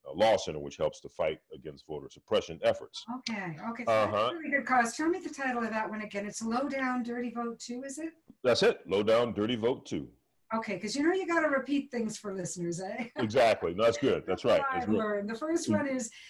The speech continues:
Speaker 2: the first one was, um,
Speaker 1: The Faking of the President.
Speaker 2: Faking of the President, yeah.
Speaker 1: S-,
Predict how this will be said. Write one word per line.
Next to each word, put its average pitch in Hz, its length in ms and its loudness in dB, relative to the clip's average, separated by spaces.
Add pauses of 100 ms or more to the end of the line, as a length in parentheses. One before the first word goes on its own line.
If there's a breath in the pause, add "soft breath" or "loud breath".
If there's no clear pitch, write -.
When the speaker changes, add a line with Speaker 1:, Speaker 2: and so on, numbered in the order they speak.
(140 loud breath)
Speaker 2:
the 233 40 -4
first 302 320 -4
one 302 280 0
was, 233 400 0
um, 220 600 -4 (280)
Speaker 1:
The 117 60 -2
Faking 139 440 2
of 131 60 0
the 147 80 0
President. 92 440 2 (220)
Speaker 2:
Faking 208 360 -4
of 254 120 -6
the 285 80 -8
President, 202 680 -8
yeah. 185 340 -6
Speaker 1:
S-, 131 140 -2